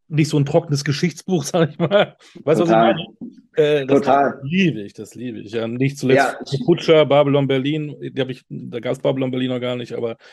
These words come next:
Speaker 1: in
Speaker 2: Mhm.
Speaker 1: diese Zeiten einzutauchen und zu gucken, was war da auch politisch hochspannend, ja, hochspannend.
Speaker 2: Absolut. Ich finde auch gerade so historische Stoffe zu verarbeiten,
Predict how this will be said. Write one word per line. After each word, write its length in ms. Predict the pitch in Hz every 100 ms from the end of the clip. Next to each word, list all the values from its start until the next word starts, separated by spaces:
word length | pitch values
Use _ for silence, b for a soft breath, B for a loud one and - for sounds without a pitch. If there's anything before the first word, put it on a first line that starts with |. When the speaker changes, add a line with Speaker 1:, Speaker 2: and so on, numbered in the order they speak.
| B B
Speaker 1:
in 180 | - -
Speaker 2:
Mhm. 20 |
Speaker 1:
diese 220 | 117 113 110
Zeiten 380 | - 147 156 135
einzutauchen 800 | 127 151 151 143 135 135 139 131
und 80 |
zu 160 | 123 -
gucken, 300 | - 143 123
was 200 | 110 -
war 240 | - 139
da 160 | 131 120
auch 160 | 127 -
politisch 600 | 120 117 135 123 113 -
hochspannend, 560 | 131 - - - - -
ja, 80 | 107
hochspannend. 540 | 120 - - - - b b b _ b _
Speaker 2:
Absolut. 440 | 131 123 165 143 104
Ich 80 |
finde 180 | 147 143
auch 120 | 127 -
gerade 360 | 127 135 135
so 120 | 139
historische 800 | 135 135 - 151 160 - 143 135 135 B -
Stoffe 520 | - 156 151 175 -
zu 160 | - 113
verarbeiten, 760 | 110 95 104 104 - 139 135